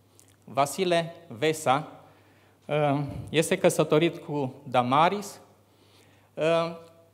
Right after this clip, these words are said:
o situație delicată în viață l-a determinat să renunțe la pastorație în două mii patru.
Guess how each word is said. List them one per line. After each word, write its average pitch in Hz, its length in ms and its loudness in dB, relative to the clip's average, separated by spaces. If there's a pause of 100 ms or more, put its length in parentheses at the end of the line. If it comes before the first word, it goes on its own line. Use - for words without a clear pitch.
(800)
o 180 80 -4
situație 220 560 2
delicată 175 760 0 (440)
în 135 420 -2 (200)
viață 151 680 2 (320)
l-a 156 220 6
determinat 175 640 0
să 170 160 -2
renunțe 165 500 -2
la 147 120 2
pastorație 139 640 0
în 139 100 -6
două 131 160 0
mii 123 260 -8
patru. 180 460 2